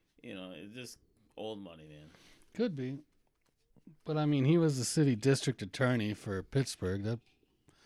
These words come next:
Speaker 2: it's gotta pay pretty well, I would think.
Speaker 1: Yeah.
Speaker 2: And they do a very good job of starting out, like, he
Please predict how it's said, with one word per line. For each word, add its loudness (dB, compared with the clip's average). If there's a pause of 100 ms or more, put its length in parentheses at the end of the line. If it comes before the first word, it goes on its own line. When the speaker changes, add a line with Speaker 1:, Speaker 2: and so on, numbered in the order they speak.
(320)
Speaker 2:
it's -18
gotta -4
pay -10
pretty -16
well, -10
I -10
would -12
think. -14 (1300)
Speaker 1:
Yeah. -14 (2000)
Speaker 2:
And -6
they 2
do 10
a 10
very 8
good 4
job 2
of -2
starting 2
out, -2
like, -4
he -4